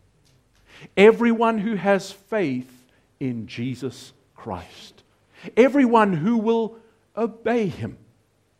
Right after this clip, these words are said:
and come to God through him. And so the question I want to leave with you today is this.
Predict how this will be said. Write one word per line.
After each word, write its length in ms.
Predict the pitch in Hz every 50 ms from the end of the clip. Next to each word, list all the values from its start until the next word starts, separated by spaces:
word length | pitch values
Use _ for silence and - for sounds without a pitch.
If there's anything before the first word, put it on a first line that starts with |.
| _ _ _ _ _ _ -
and 260 | - 156 147 143 147
come 260 | - - 185 185 185 175
to 140 | 180 - 175
God 540 | 127 - 151 151 143 139 139 135 123 104 - - _ _ _ _ _ _ _ _ _ _
through 220 | - 123 127 123 113
him. 280 | 95 87 104 87 85 _ _ _ _ _ _ _ _ - - -
And 120 | 202 196
so 100 | - 233
the 80 | 226 226
question 440 | 226 - 240 277 247 247 - 233 214
I 60 | 196
want 200 | 190 190 208 196
to 40 | 190
leave 260 | 175 180 220 233 233
with 140 | 240 214 165
you 120 | 196 214
today 320 | 214 - - 185 175 180 196
is 160 | 190 180 -
this. 440 | 131 107 92 - - - - -